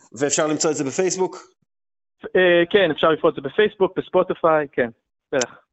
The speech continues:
Speaker 1: אוקיי, בומר, זה אחלה שם דרך אגב.
Speaker 2: <laughs> תודה.
Speaker 1: אה,
Speaker 2: לא,
Speaker 1: זה-
Speaker 2: למרות שהיו כאלה שאמרו לי שאני אייג'איסט, שאני בעצם, אה,
Speaker 1: <laughs> אבל אתה בומר, אתה, אתה, אתה,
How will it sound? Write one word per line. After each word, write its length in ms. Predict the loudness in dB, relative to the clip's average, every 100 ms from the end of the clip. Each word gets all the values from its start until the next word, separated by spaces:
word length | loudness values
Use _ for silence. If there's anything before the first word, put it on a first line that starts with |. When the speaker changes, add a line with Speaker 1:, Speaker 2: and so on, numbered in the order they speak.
| -4
Speaker 1:
אוקיי, 340 | -2 0 0 0 -2
בומר, 340 | -2 0 -2 -4 -10 -8
זה 240 | -2 -2
אחלה 180 | 0 2
שם 220 | 4 4
דרך 220 | 2 2
אגב. 220 | -2 -2 -10 -16 _ _ _
Speaker 2:
<laughs> 300 | -10 -10 _
תודה. 240 | -6 -2 -2 -4 _ -2
Speaker 1:
אה, 180 | -2 -2 0
Speaker 2:
לא, 100 | 2 4
Speaker 1:
זה- 60 | 2
Speaker 2:
למרות 220 | 0 2
שהיו 280 | 2 2 2
כאלה 220 | 0 0
שאמרו 240 | 0 0
לי 80 | -2
שאני 280 | -2 -2 -4 -2
אייג'איסט, 600 | -2 -2 -6 -6 _ _ _ _ _ _
שאני 200 | -10 -8
בעצם, 480 | -2 -4 -4 -8 -6
אה, 220 | -6 -8 -12 -14 -20 -20 -20 -8 -8
Speaker 1:
<laughs> 800 | -6 -8 -8 -12 -10 -10 -4
אבל 160 | -2 -2
אתה 160 | -2 -2
בומר, 360 | 0 -2 -2 -4 -4
אתה, 360 | -2 -2 0 -2 -4 -4
אתה, 260 | -2 -2
אתה, 340 | -4 -4 -2